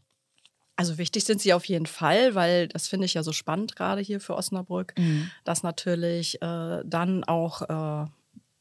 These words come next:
Speaker 1: wenn sie fertig sind mit ihrem Studium, die Menschen ja auch hier in der Region oft bleiben, weil
Speaker 2: Ja.
Speaker 1: sie hier eben ein gutes Potenzial haben, eben Arbeit zu finden. Ähm, direkte Berührungspunkte hab ich jetzt in dem Sinne eigentlich so nicht,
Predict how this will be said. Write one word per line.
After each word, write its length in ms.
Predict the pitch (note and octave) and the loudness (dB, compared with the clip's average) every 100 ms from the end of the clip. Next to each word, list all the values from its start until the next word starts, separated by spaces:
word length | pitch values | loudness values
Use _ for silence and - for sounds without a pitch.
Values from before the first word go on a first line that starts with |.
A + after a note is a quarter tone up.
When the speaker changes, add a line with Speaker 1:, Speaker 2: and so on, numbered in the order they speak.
| F#3+ | -10
Speaker 1:
wenn 140 | - E3 | -4 -2
sie 60 | |
fertig 320 | D#3+ E3+ G3+ F#3+ | 2 4 4 2
sind 140 | F3 | 0
mit 120 | E3+ | -2
ihrem 180 | E3 E3+ | -2 -4
Studium, 520 | - E3+ E3+ D#3+ D#3+ | -4 -6 -4 -4 -4
die 100 | E3 | -4
Menschen 360 | D#3 D#3 - D#3+ | -2 2 2 2
ja 100 | D3+ | -4
auch 100 | - | -4
hier 80 | D#3 | -4
in 60 | |
der 160 | D3 D3 | -4 -6
Region 460 | C#3+ - D3+ G3 - | -8 -8 -6 -6 -10
oft 220 | - - | -18 -10
bleiben, 580 | G3 G3 G#3+ A3+ A#3 A#3 | -2 0 0 0 0 0
weil 120 | F#3 | 2
Speaker 2:
Ja. 60 | F3 | 2
Speaker 1:
sie 120 | F3 | 0
hier 180 | E3+ - | 0 0
eben 380 | E3+ E3 E3 E3 | 0 0 0 -2
ein 60 | |
gutes 240 | F3+ - - | -4 -6 -6
Potenzial 680 | F3 E3+ D#3+ - D#3+ E3+ D#3+ | -6 -4 -4 -2 -2 -2 -2
haben, 260 | D#3 D#3 | -2 -2
eben 180 | D3 C#3+ | -2 0
Arbeit 320 | D3 G3 A3+ | 0 0 -2
zu 140 | - G#3+ | -4 -6
finden. 720 | - A#3 A3+ - A3+ A3+ A#3 - - - - - - _ - | -6 -4 -4 -2 -2 0 -2 -6 -16 -14 -16 -18 -20 _ 2
Ähm, 520 | F3 F3 F3 F3 - _ _ - - | 4 4 4 0 -2 _ _ -8 -4
direkte 400 | D#3+ - - G3+ | -2 -2 -4 -8
Berührungspunkte 1200 | F#3+ F#3+ F3 F#3+ F#3 F#3 - - F#3 F#3 - F3 | -4 -4 -2 -2 -2 -2 -4 -6 -4 -2 0 -2
hab 140 | D#3+ - - | -2 -8 -4
ich 180 | E3 - | -2 -2
jetzt 240 | F#3 - | -4 -2
in 160 | D#3+ E3 | -2 0
dem 220 | E3 D#3+ | 0 0
Sinne 340 | E3 D#3+ D#3 - | 0 0 0 0
eigentlich 460 | D#3+ - D#3 - | -2 -2 -8 -8
so 180 | - D#3 | -4 -2
nicht, 360 | D3 G3+ C#4 | 0 2 2